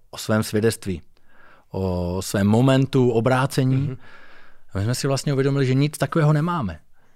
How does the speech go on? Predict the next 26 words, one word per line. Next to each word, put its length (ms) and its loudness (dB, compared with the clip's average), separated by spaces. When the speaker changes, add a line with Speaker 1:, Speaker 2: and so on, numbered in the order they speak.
Speaker 1:
Že 140 -4
vlastně, 320 -2
že 340 0
my 100 -2
vlastně 260 2
toužíme 420 2
po 140 -2
tom 360 0
momentu, 640 6
kdy 180 0
víme, 320 2
že 180 0
tehdy 420 2
jsme 180 0
se 120 0
setkali 340 0
s 40 0
živým 260 2
Bohem, 340 0
že 140 -6
to 80 -2
byl 120 2
ten 160 2
moment, 360 6
kdy 220 4
on 200 2